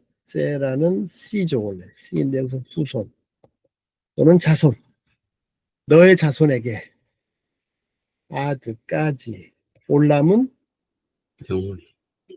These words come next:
Speaker 1: 영원까지. 예. 와우. 음. 음. 음. 예.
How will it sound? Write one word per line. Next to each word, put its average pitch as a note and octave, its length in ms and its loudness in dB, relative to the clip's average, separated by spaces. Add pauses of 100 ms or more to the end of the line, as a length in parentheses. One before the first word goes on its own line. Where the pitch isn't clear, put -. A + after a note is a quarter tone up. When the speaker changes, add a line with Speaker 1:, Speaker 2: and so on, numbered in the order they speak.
(420)
Speaker 1:
영원까지. A#2 840 -12 (1000)
예. F#2+ 140 -18 (1120)
와우. C3 340 0 (520)
음. A2 280 -18 (1500)
음. D4+ 180 -4 (3250)
음. A#2 120 -16 (680)
예. B2+ 60 -4